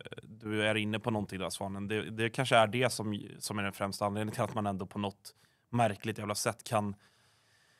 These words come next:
kan se på den här förlusten med lite distans och lite nykterhet att okej, fan,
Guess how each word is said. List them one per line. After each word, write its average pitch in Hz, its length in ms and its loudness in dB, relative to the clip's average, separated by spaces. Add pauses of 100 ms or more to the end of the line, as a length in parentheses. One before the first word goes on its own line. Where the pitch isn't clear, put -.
(300)
kan 147 160 8
se 156 260 6
på 151 140 6
den 139 100 8
här 120 440 10
förlusten 123 580 2
med 120 100 2
lite 120 160 2
distans 117 400 8
och 113 60 -4
lite 113 160 -2
nykterhet 117 540 0
att 107 200 0
okej, 107 300 0
fan, 101 500 2